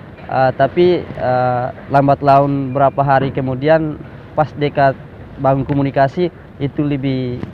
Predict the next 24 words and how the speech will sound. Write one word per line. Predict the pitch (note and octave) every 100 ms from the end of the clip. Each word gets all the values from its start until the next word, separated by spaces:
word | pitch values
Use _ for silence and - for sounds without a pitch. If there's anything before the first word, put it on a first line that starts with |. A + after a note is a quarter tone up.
| - -
nyaman, | C#3 C3+ C3+ F3 G3+ F#3 - - - - B2
lebih | C3 C3
nyaman, | C#3 D3+ D#3+
banyak, | C#3+ C#3 C#3 C#3 A#2+ - -
eh, | B2 B2+ C3 -
pelajaran | C3+ C3 C#3+ D3
yang | C3+ B2 A#2+ B2
dapat | C3+ C3+ C3 B2
juga. | A#2+ D3 D3+ - G#2
Ternyata, | B2+ C#3 C3+ D#3+ D#3 - - - -
eh, | B2+ B2+
Pak | C#3 B2+
Yusnijar | C3+ C3 - C#3 D3+ D#3+
orangnya | C#3 C#3 D3 D3+ D3 - - - - -
kerjanya | D3 C3+ C#3 C3 C3 C#3+
disiplin, | C3+ C3 D#3 - F3 G3 F#3 E3+ - - - -
eh, | - B2+ B2+ A#2 E2 D2+ -
keras | D3+ D3+ C#3 - C#3+
di | C#3+
lapangan, | C#3+ D3 D3+ D#3+
tapi | D3 C3+ E3 D#3+ D#3 - - - C#3
orangnya | D3 C#3+ D#3+ D3+
baik | C#3+ C#3
hati. | C#3 C3+ - F3+